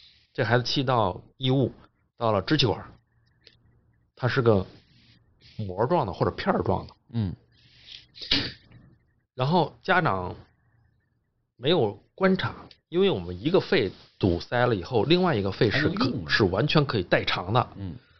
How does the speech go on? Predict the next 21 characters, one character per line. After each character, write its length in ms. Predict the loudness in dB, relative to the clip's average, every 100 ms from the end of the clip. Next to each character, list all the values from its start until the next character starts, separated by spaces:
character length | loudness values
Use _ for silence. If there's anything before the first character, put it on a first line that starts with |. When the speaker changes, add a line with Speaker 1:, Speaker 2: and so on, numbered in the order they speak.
| _
Speaker 1:
孩 240 | _ 0 0
子 60 |
是 140 | 2 0
没 180 | 2 0
有 120 | 0
生 180 | 0 -2
命 140 | 0
危 140 | 0
险 200 | 0 -2 -8
的。 80 | -18
Speaker 2:
嗯。 160 | -20 -20 _ _ _ _ _ _
Speaker 1:
但 140 | -2
是 260 | 0 0 -2 -14 _ _ _
有 180 | -4 0
些 160 | 0
家 220 | 0 -2
长 180 | 0 -2
会 140 | 0 0
认 240 | 2 0
为， 80 | 0
哎， 240 | 0 0